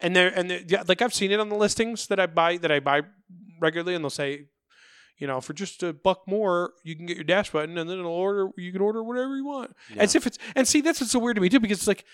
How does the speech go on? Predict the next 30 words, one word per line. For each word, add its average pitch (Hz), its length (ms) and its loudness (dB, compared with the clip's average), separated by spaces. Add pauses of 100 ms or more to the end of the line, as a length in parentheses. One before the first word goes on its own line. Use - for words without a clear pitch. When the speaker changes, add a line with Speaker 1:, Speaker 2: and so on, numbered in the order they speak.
(240)
Speaker 1:
I 240 140 6
have 294 220 2
my 240 140 4
phone 143 480 0 (300)
on 196 260 2
me 139 240 -6 (600)
at 214 180 2
all 233 160 8
times. 214 640 -4 (640)
Speaker 2:
Mm. 85 240 -20 (300)
Speaker 1:
At 214 140 4
what 262 260 2
point 196 360 -2 (100)
in 170 140 0
my 185 180 0
house 156 460 0 (320)
am 170 140 0
I 175 100 4
going 190 320 2
to 180 300 2 (500)
exhaust 180 680 0 (100)
a 160 80 4
replenishable 175 720 2
resource 143 680 0 (520)
and 175 180 0
then 175 300 2 (360)
not 170 280 2
have 147 160 -6
my 139 120 -2
phone? 143 240 -4